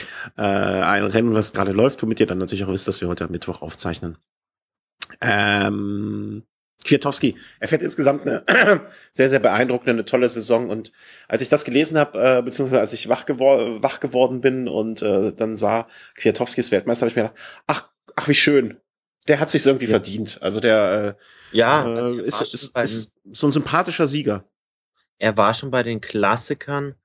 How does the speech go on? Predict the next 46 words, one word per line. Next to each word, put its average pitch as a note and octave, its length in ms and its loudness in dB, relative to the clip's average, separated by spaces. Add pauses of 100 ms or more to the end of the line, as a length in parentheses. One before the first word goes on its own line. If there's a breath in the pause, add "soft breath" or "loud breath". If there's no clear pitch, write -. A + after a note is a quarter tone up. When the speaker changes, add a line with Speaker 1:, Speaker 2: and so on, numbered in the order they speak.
(440)
Speaker 2:
immer F3+ 300 6
vorne D3+ 320 2
mit D3+ 180 -6
dran C3+ 120 -2
dabei. A#2 380 4
Also B2 180 2
wir A#2+ 80 4
hatten B2 140 -2
auch A#2+ 120 0
jetzt - 200 -10
beispielsweise A#2+ 520 2
auch A2 60 2
das - 160 -10
gleiche A#2 340 2
Podium C3+ 440 -2
wie B2 100 2
bei A#2 180 4
Lüttich, B2 360 0
Bastogne B2 500 2
Lüttich, B2+ 360 0
nur C3 120 4
dass A#2+ 180 4
da A#2 120 4
Gerrans B2 420 0
gewonnen A#2 340 -2
hat, B2 140 0
weil G#2+ 160 2
Werde G#2+ 260 4
Zweiter A#2 420 2
wurde, A#2+ 240 -4 (480 loud breath)
Kwiatkowski A2 640 -2
Dritter. B2+ 540 2 (300 soft breath)
Und F2+ 80 0
er F#2 100 2
war G#2 120 2
auch A2+ 80 0
beim B2+ 180 0
Amstel A2+ 420 -4
Gold A2 340 2
Race B2 240 4
mit B2 140 -2
vorne A#2+ 400 2
dabei. A#2 580 2 (160)
Speaker 1:
Strade A#2+ 360 -2
Bianchi B2 340 -2
gewonnen. C3 380 -2